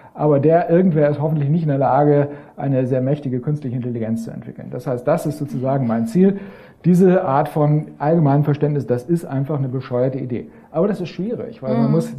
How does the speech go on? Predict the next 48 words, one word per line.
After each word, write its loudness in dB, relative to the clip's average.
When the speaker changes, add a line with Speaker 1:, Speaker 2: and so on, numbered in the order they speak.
Speaker 1:
sehr 4
genau 4
definieren, 0
was -2
genau 0
soll -6
man -10
denn -12
jetzt -6
Speaker 2:
Mhm. -8
Speaker 1:
nicht -8
machen. -14
Ja? -10
Speaker 2:
Mhm. -6
Speaker 1:
Künstliche -2
Intelligenz -2
per -2
se 0
ist -2
nicht -4
das -10
Problem. -8
Was -2
ist 0
denn 4
das 0
Problem? -8
Weiß 0
keiner -8
so -6
genau. -6
Also 0
ist -2
ein 0
schwieriges 2
Thema, -2
aber 4
die 0
Frage, 2
die 0
du -4
gestellt -6
hast, -6
ist -14
exakt -6
auf -2
den -2
Punkt. -6